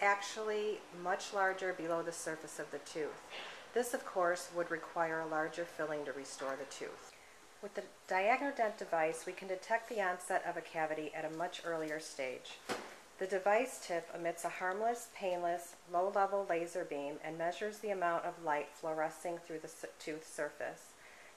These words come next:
Since light fluoresces more through decayed tooth structure than healthy tooth structure, we can detect where the areas of decay and the level of decay.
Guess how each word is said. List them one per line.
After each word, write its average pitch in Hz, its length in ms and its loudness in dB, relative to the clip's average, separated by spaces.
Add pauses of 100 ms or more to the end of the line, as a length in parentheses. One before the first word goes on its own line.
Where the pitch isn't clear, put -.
Since 202 300 0
light 208 260 2
fluoresces 202 640 2
more 170 240 4
through 175 220 -4
decayed 185 520 -2
tooth - 240 -6
structure 220 460 0
than 165 140 2
healthy 180 440 -2
tooth 233 300 -6
structure, 233 540 2 (420)
we 233 80 4
can 262 160 2
detect 226 460 4
where 185 120 6
the - 140 0
areas 180 380 4
of 196 80 -4
decay 175 520 -2
and 165 140 -2
the 160 80 0
level 156 400 2
of 135 120 -4
decay. 143 440 -6